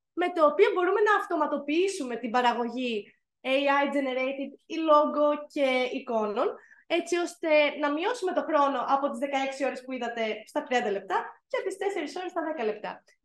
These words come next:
Το εργαλείο μας αυτό το ονομάσαμε Pix Now και αυτό... Συγγνώμη, στο προηγούμενο,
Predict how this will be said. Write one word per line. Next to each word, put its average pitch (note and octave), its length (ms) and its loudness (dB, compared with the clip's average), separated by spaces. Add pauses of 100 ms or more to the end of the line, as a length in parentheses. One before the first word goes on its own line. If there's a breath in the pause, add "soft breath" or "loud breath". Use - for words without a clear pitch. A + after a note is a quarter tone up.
(460)
Το F4+ 80 2 (160)
εργαλείο F#4 340 4
μας C5+ 200 -4
αυτό - 200 0
το A4 120 0
ονομάσαμε E4+ 500 0
Pix F4 120 -6 (180)
Now A3 200 0 (760)
και E4 140 4 (100)
αυτό... F4 540 -4 (460)
Συγγνώμη, B3+ 320 -4
στο C4 160 -14
προηγούμενο, A3+ 340 -6